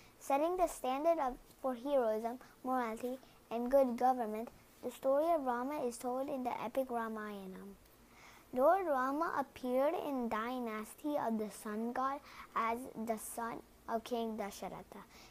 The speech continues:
and Queen Kaushalya of Ayodhya.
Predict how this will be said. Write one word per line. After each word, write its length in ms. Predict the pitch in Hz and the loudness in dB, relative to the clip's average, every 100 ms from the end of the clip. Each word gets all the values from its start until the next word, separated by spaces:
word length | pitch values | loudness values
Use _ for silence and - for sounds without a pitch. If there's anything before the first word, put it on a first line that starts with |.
| - | -8
and 200 | 233 233 | -6 -4
Queen 380 | - 262 269 294 - | -4 -4 -4 -6 -4
Kaushalya 680 | 226 220 - 202 208 196 185 - - - - - | -4 -4 -6 -8 -8 -10 -10 -14 -18 -16 -18 -8
of 100 | 220 | -4
Ayodhya. 540 | 202 196 190 185 - | -2 -4 -4 -6 -10